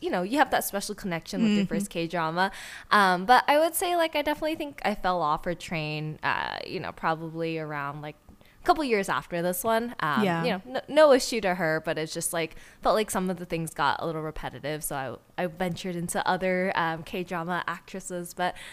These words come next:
Speaker 1: still have a special place in my heart for her.
Speaker 2: That's so nice to hear. I don't think I ever put her necessarily on a pedestal. I will say that I watched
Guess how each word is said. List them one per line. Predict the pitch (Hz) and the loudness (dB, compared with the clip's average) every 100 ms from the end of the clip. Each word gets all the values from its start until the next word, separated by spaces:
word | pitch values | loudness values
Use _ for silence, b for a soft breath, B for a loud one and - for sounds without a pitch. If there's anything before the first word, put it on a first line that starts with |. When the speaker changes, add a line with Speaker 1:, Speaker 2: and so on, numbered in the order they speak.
| B | B
Speaker 1:
still | - 269 | 0 2
have | 269 | 2
a | 254 | 0
special | 254 214 220 | 0 -4 -4
place | 214 185 185 | -4 -4 -4
in | 175 | -4
my | 165 | -4
heart | 170 - | -4 -6
for | - 135 | -8 -10
her. | 135 151 - _ _ _ _ _ - B B B | -10 -12 -16 _ _ _ _ _ -20 B B B
Speaker 2:
That's | 226 220 | 2 2
so | - | 2
nice | 214 190 180 | 2 2 0
to | 180 | -2
hear. | 170 156 151 - | 0 0 -2 -4
I | - 190 196 202 190 - - | 0 2 4 2 0 -4 0
don't | 226 285 - _ _ _ _ _ _ _ | 4 2 0 _ _ _ _ _ _ _
think | 240 247 233 | 2 4 4
I | 214 | 4
ever | 208 196 196 | 2 2 0
put | 196 - 214 | -2 -2 -2
her | 180 202 196 190 - - 190 185 185 185 | 0 0 2 -2 -6 -10 -4 0 0 0
necessarily | 180 - - - 185 - 185 185 180 | -2 -8 -10 -8 -8 -4 -2 -2 -2
on | 170 165 | -2 -4
a | |
pedestal. | - 233 233 233 - 226 214 226 B B B - | -4 -2 -2 -2 -2 -2 -2 -4 B B B -2
I | |
will | 202 247 | 2 2
say | 254 262 | 4 4
that | 233 | 4
I | 202 | 2
watched | 190 190 202 - | 4 2 2 -4